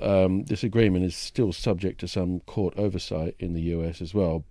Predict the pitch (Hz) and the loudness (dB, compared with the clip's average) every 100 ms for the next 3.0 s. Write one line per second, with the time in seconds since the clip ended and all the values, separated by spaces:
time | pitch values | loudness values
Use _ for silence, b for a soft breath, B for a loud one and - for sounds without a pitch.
0 | - - 71 - - - 80 80 85 92 | -4 0 0 -2 -8 -6 -4 -2 -2 -4
1 | 87 95 78 - - 78 - 78 76 76 | -4 -4 -4 -8 -14 -12 -8 -6 -6 -8
2 | 85 82 73 87 85 82 92 85 78 | -10 -12 -6 -2 -2 0 0 0 -2